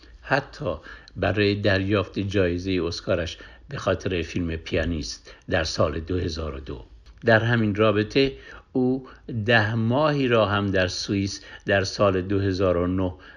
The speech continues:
در حبس خانگی به سر کرد، چرا که امریکا تقاضای استرداد او را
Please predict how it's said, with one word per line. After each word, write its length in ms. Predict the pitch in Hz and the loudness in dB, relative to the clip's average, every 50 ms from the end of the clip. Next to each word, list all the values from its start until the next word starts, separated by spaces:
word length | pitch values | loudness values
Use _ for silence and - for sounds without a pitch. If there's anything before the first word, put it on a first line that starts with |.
| - - | -10 -4
در 240 | 90 101 101 98 90 | -2 0 0 0 0
حبس 440 | 85 82 90 107 104 - - - - | -2 -2 -2 -2 -2 -4 -6 -10 -8
خانگی 580 | - - - 104 95 92 92 90 90 95 95 85 | -8 -6 -2 -2 0 0 0 -2 -2 -2 -4 -4
به 80 | 82 | -4
سر 220 | 82 - 98 87 82 | -4 -2 -2 -2 -2
کرد، 360 | - - 92 82 73 71 - | -2 -4 -4 -4 -4 -6 -8
چرا 300 | - - - 165 101 92 | -10 -8 -4 -2 -2 -2
که 280 | 80 - - 87 80 - - - - - - - - | -2 -4 -6 -6 -6 -8 -12 -20 -20 -20 -12 -4 -2
امریکا 580 | 113 110 107 104 104 110 107 - 131 135 135 | 0 2 2 2 0 0 0 2 2 2 2
تقاضای 800 | 127 - - 120 104 104 101 98 95 101 120 101 95 90 90 - - | 2 0 0 0 2 4 4 2 2 2 0 0 0 0 -2 -4 -6
استرداد 760 | - 104 98 - - - 104 98 90 90 107 104 95 92 85 85 | -6 -6 -6 -6 -2 0 0 0 0 0 2 2 2 2 0 -2
او 180 | 82 82 85 | -4 -6 -6
را 220 | 82 80 73 69 | -6 -8 -8 -10